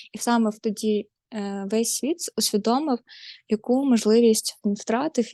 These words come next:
і досить багато хірургів почали звертатися і сказати, що вони хочуть також, е, взяти участь в клінічних дослідженнях, але вже не всі бажаючі мали таку можливість.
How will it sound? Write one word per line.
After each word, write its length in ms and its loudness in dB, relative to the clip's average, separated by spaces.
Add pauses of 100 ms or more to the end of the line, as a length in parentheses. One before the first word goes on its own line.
і 240 -6 (340)
досить 280 2
багато 400 0
хірургів 580 -2
почали 340 -4
звертатися 880 -6 (580)
і 180 6
сказати, 500 -2
що 180 -4
вони 220 0
хочуть 340 -2
також, 520 -6
е, 140 -6
взяти 300 -4
участь 340 -2
в 60 -18
клінічних 520 0
дослідженнях, 680 -4 (460)
але 460 -4
вже 680 -6
не 180 -2
всі 240 -4
бажаючі 720 -4 (360)
мали 240 2
таку 260 -6
можливість. 720 -6